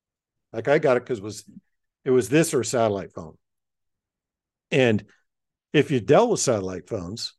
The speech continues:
you'll realize that satellite phones are just as frustrating as this thing is, because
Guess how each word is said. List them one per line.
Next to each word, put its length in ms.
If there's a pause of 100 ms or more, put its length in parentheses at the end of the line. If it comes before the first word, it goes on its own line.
(200)
you'll 200
realize 680 (460)
that 180
satellite 440
phones 220
are 80
just 240
as 100
frustrating 640
as 160
this 220
thing 220
is, 260
because 760